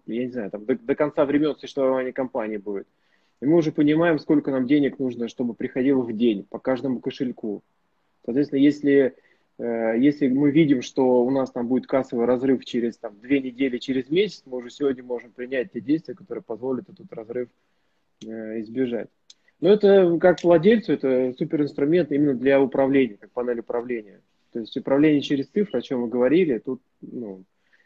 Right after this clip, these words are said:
это, я не знаю, это, если это не внедрено в компании, но я не знаю, как я раньше без этого мы жили.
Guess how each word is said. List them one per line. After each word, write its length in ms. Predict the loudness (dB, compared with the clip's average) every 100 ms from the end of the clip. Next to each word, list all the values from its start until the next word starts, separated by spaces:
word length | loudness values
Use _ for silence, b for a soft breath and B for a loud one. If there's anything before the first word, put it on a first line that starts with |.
| -8
это, 340 | -6 -2 0
я 180 | 0 0
не 60 | -2
знаю, 220 | -2 -2
это, 340 | 0 2 2 0
если 380 | 4 4 6 4
это 160 | 6
не 100 | 4
внедрено 580 | 6 6 6 6 6 4
в 40 |
компании, 540 | 2 -2 2 2 2 0
но 320 | -2 -8 -8 -8 _ _ _ _ _ _ _ _ _ -18
я 220 | -4 2
не 60 | 2
знаю, 160 | 2 2
как 160 | 2
я 200 | 0 2
раньше 280 | 2 0 -2
без 160 | -4 -2
этого 360 | -2 -6 -10 _ _
мы 340 | -14 -6 -6
жили. 400 | -2 -2 -2 -6